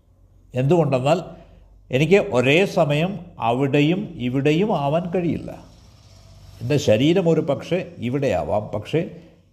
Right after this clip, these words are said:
കോൺഷ്യസ്നസ് അത് അവിടെയുമുണ്ട്, ഇവിടെയുമുണ്ട്, എല്ലായിടവുമുണ്ട്. അപ്പോൾ ഇത്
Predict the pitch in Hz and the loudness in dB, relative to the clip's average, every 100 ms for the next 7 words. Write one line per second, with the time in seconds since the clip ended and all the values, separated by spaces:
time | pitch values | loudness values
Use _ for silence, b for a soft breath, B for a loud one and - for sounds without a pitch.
0 | _ _ _ _ _ _ _ _ - 143 | _ _ _ _ _ _ _ _ 4 4
1 | 180 - 185 - - - - _ _ _ | 4 -2 -6 -6 -16 -18 -20 _ _ _
2 | _ _ _ _ _ _ _ _ _ _ | _ _ _ _ _ _ _ _ _ _
3 | _ _ _ _ _ _ _ _ _ _ | _ _ _ _ _ _ _ _ _ _
4 | _ _ - 117 135 143 170 180 175 170 | _ _ 0 4 4 4 2 2 0 -2
5 | 190 156 160 139 90 - - _ _ - | -2 -2 -6 -8 -10 -18 -20 _ _ -4
6 | 135 131 98 87 82 69 53 - - _ | -2 0 0 -2 -6 -10 -16 -20 -20 _
7 | _ _ _ _ 131 151 175 | _ _ _ _ -8 -6 -6